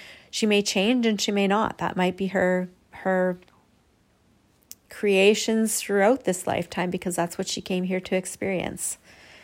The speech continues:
But I know that I'm here to experience ease and joy, and that's truly what I ultimately want to share with others. And it's very hard for me when others don't want that, um, who cross my path.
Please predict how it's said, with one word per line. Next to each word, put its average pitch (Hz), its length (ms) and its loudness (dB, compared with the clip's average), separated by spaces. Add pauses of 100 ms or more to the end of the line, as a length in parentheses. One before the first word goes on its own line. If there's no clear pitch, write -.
(220)
But - 120 0
I 196 140 6
know 180 240 4
that 170 140 0
I'm 175 180 2
here 175 240 0
to 175 160 -4
experience 170 580 -2
ease 175 220 -2
and 170 120 -2
joy, 175 220 2
and 170 140 2
that's - 400 -2 (180)
truly 208 400 6
what 175 220 4
I 170 160 4
ultimately 175 600 0
want 170 260 2
to 175 60 -6
share 170 220 0
with 175 220 2
others. - 520 0
And 175 380 0 (840)
it's 202 220 0
very 220 260 8
hard 190 720 4 (500)
for 240 260 2
me 254 420 2 (160)
when 196 340 4
others 185 520 4
don't 175 440 2 (180)
want 180 460 0
that, 180 580 0 (240)
um, 180 320 0
who 202 100 0
cross 175 380 0
my 170 140 -2
path. 170 500 -4